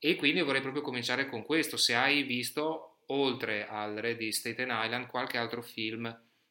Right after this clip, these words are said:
che ti ha incuriosito, che ti è piaciuto e che possibilmente appunto non sia arrivato ancora qua da noi, qualche,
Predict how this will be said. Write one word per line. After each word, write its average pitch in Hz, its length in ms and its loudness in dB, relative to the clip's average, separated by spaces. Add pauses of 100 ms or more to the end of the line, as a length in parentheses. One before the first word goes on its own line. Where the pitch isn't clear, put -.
che 127 100 -2
ti 127 100 0
ha 127 60 6
incuriosito, 127 800 0
che 120 160 -8
ti 127 100 -4
è 120 60 0
piaciuto 123 720 -2
e 139 140 -2
che 135 520 4
possibilmente 123 640 -2
appunto 113 300 -6
non 113 140 -6
sia 123 200 4
arrivato 113 400 0
ancora 113 300 -4
qua 107 200 -6
da 107 120 -6
noi, 110 300 -4
qualche, 107 360 -6